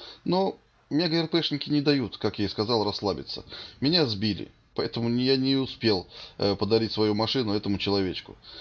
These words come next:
Достал мне этот проект, э, вымотал, и сил моих больше уже не было. Поэтому я просто вышел прямо вот с этого места. Вот такой вот у меня получился не обзор, но геймплей на этом проекте.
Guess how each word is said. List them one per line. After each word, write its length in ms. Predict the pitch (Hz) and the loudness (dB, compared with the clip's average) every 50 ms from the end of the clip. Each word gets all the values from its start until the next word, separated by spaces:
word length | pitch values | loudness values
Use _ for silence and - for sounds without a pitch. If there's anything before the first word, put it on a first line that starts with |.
| - - - - _ _ | -18 -20 -20 -20 _ _
Достал 540 | - 101 98 101 127 - - - 147 123 110 | -2 -2 0 2 0 0 2 4 4 4 4
мне 160 | 101 101 101 | 4 2 0
этот 220 | 101 98 101 92 - | 0 -2 -2 -6 -4
проект, 500 | - 110 120 135 147 147 143 - - - | -2 0 2 2 2 0 -2 -6 -10 -8
э, 220 | 113 98 76 87 95 | -6 -4 -4 -2 -2
вымотал, 680 | 92 95 101 123 143 135 123 113 - - 101 98 98 - | -4 -2 0 0 2 2 0 0 0 0 0 0 -2 -4
и 200 | - 98 107 101 | -4 -4 -4 -2
сил 240 | - - 110 123 | -2 -2 -2 -2
моих 280 | 107 110 110 104 95 95 | 0 0 0 0 0 0
больше 320 | 98 110 110 98 - 101 | 0 -2 -2 -2 -2 -2
уже 220 | 95 95 92 98 98 | -2 -2 0 0 0
не 140 | 98 95 90 | 0 0 -2
было. 200 | 76 62 58 - | -2 -4 -6 -6
Поэтому 380 | - 107 - - - 123 110 | -4 -4 -2 -2 -2 0 0
я 140 | 110 110 104 | 2 2 0
просто 400 | - - - 135 117 - - 107 | 0 0 0 -2 0 0 -2 -2
вышел 380 | 98 107 127 120 - 104 92 85 | -2 0 -2 -2 -2 -2 -4 -4
прямо 320 | - - 107 95 98 90 | -2 -2 -2 0 -2 -4
вот 120 | 85 - | -4 -2
с 20 | - | -4
этого 240 | 98 - - 92 90 | -4 -2 -2 -2 -2
места. 380 | 87 85 78 73 - - - - _ _ _ _ - - - - - - | -2 -4 -4 -6 -10 -14 -20 -20 _ _ _ _ -20 -18 -18 -18 -14 -4
Вот 220 | - 143 170 165 - | -2 -2 -2 0 2
такой 360 | - 139 135 - 135 131 117 | 2 2 2 2 2 2 2
вот 180 | 101 95 - 101 | 2 0 -2 0
у 40 | |
меня 220 | 95 101 101 101 92 | 0 0 0 0 0
получился 600 | - 101 95 95 - - 101 92 - - 90 85 - - - - - - - | 0 -2 -2 -2 -2 -2 -2 -2 -2 -4 -4 -4 -8 -12 -20 -20 -8 0 2
не 160 | 117 123 123 | 4 4 4
обзор, 600 | 120 - 113 110 117 117 135 156 165 160 143 - - - - | 4 2 2 0 2 2 2 4 4 2 0 -4 -10 -12 -4
но 200 | - 107 117 123 | 0 2 2 2
геймплей 560 | 117 101 113 110 107 - - 127 131 131 131 | 2 2 0 0 0 0 0 0 2 2 2
на 180 | 120 110 92 92 | 0 0 0 0
этом 240 | 98 98 - 104 95 | 0 -2 -2 -4 -2
проекте. 520 | - 95 98 92 87 76 - - - - | 0 0 0 0 0 -2 -4 -10 -16 -20